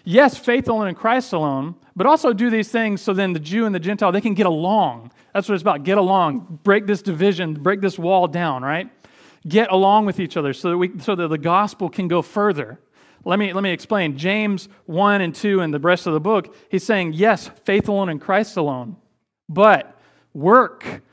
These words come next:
because believer, your work is going to profit others. If the Gentile were to continue as a believer and commit fornication and, uh,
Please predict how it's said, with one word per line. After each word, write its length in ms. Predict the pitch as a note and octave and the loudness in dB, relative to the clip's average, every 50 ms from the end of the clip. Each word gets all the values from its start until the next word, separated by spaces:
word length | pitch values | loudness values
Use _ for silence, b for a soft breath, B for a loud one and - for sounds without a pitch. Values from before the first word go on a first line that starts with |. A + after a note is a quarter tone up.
| b b b | b b b
because 320 | F#3 F3 - G3 F#3 D#3 | -4 0 2 2 0 0
believer, 500 | D3+ E3 F3 F3 F#3 A#3 C4 A#3+ G#3 G3 | 0 0 2 4 4 4 2 2 2 2
your 180 | F#3 F3+ F#3 F#3 | 2 2 2 0
work 360 | F3 E3+ G3 A3+ B3 A#3+ A#3+ | 2 4 4 4 4 4 4
is 100 | G3+ F3 | 0 -2
going 220 | E3 G3 G3+ G3+ F#3+ | -2 -2 -2 -2 -2
to 60 | F#3 | -2
profit 360 | - A3 G#3+ G#3 G#3 G#3+ G3 | 2 4 6 6 6 4 4
others. 380 | G#3+ A#3 A3 F3+ C#3+ C3 - - | 4 4 4 4 -2 -4 -6 -2
If 140 | - G#3+ G3 | -2 -2 2
the 80 | A3+ G3+ | 2 2
Gentile 680 | E3+ F3+ C4 D#4+ D#4+ - B3+ A#3 G#3+ G3+ G#3+ A#3+ A#3 - _ b b b b b b b | 2 4 0 0 2 4 4 4 6 4 4 2 0 -6 _ b b b b b b b
were 140 | b G3+ G3 | b 2 2
to 80 | F#3+ F#3+ | 4 4
continue 480 | - F#3 E3 - A#3 A#3 A3 G3+ F3+ | 0 -4 -2 0 0 0 0 0 0
as 120 | E3+ D#3+ D3 | -2 -2 -2
a 40 | |
believer 580 | D3 D3 D#3+ E3 F3 F3 D3 C#3 C3 C#3+ F3+ - _ _ _ _ _ _ b b b b b b | -2 -2 0 2 2 0 0 -2 -4 -6 -6 -10 _ _ _ _ _ _ b b b b b b
and 140 | E3+ E3+ D3+ | -6 -6 -4
commit 260 | - F3 F3 D3+ - | -4 -4 -4 -6 -6
fornication 880 | - G3 F#3 F3+ F#3 F3+ - F3+ E3+ E3 D#3+ - - F3 E3+ F3+ F#3 - b b b b | -6 -4 -4 -4 -4 -4 -4 -2 -2 -2 -4 -6 -10 -10 -10 -10 -12 -14 b b b b
and, 380 | - E3+ D#3 D3+ D3+ D3+ D3 D3 | -4 -2 0 0 0 0 0 0
uh, 240 | D3 C#3+ C#3 C#3 D3 | 0 0 0 0 -2